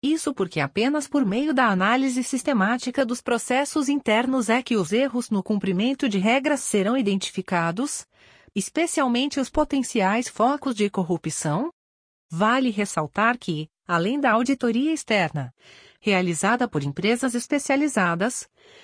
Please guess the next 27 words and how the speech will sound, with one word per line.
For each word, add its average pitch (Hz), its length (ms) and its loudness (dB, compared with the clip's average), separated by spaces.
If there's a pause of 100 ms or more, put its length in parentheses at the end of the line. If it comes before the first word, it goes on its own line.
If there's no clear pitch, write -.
(160)
é 269 160 2
fundamental 247 800 0
a 214 80 2
manutenção 180 680 -2
de 262 120 0
modelos 214 560 2
internos 254 600 0
de 294 120 -2
checagem. 151 720 -2 (400)
Afinal, 208 680 0 (160)
o 254 120 0
quanto 233 360 -2
antes 254 380 -2
um 233 160 0
problema 220 540 0
for 285 200 2
identificado, 233 920 0 (480)
mais 240 260 2
eficiente 262 680 0
será 240 400 0
a 262 60 -2
contenção 226 600 -2
dos 233 160 -2
seus 254 280 2
danos. 151 600 -2 (1040)
Sendo 254 400 0
assim, 208 400 0